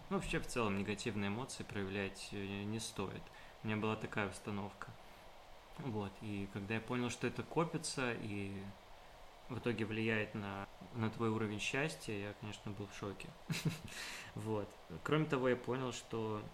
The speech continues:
каждый, практически каждый мой поступок, ну вот, сиюминутный. В общем, любой мой поступок в момент времени,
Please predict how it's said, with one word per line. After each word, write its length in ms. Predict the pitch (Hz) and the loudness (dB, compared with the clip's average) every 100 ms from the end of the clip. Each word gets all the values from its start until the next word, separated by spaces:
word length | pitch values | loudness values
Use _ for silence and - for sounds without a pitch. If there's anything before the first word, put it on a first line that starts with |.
| - - - - - - - | -14 -16 -16 -16 -16 -16 0
каждый, 400 | 127 135 123 120 | 6 6 6 4
практически 520 | 110 107 - 147 - | 4 -2 0 -2 0
каждый 340 | 117 139 120 113 | 4 4 6 4
мой 140 | 117 | 4
поступок, 680 | 107 104 - 165 170 117 - - - - - - - - - - | 2 -2 0 0 0 -4 -6 -12 -14 -16 -14 -14 -14 -14 -10 0
ну 140 | 123 | 2
вот, 120 | 101 - - - | 2 -2 -10 -6
сиюминутный. 720 | - 110 113 110 101 - - - - - - - - - - - - - - | 0 4 6 4 2 -4 -8 -10 -14 -14 -16 -16 -16 -16 -16 -16 -16 -16 -2
В 40 | |
общем, 180 | 120 156 | 4 6
любой 220 | 151 156 | 8 8
мой 160 | 131 117 | 8 4
поступок 400 | 123 - 143 117 | 2 2 2 0
в 40 | |
момент 380 | 113 120 135 120 | 0 2 2 2
времени, 460 | 120 151 190 151 | 2 4 4 4